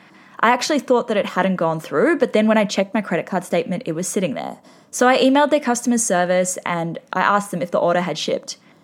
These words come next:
and I didn't get a reply. So I emailed again and I still didn't get a reply. And I emailed again, and I still didn't get a reply.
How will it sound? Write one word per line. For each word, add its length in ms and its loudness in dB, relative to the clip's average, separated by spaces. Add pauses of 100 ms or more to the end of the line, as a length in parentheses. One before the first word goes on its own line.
(280)
and 120 0
I 40 2
didn't 160 0
get 120 4
a 20 4
reply. 340 0
So 200 -2
I 60 2
emailed 280 4
again 540 -2 (360)
and 160 -4
I 40 -2
still 240 -2
didn't 160 2
get 140 2
a 40 0
reply. 460 -2
And 100 -2
I 100 2
emailed 300 2
again, 500 0 (180)
and 160 0
I 40 4
still 240 4
didn't 160 2
get 120 0
a 40 -6
reply. 440 -4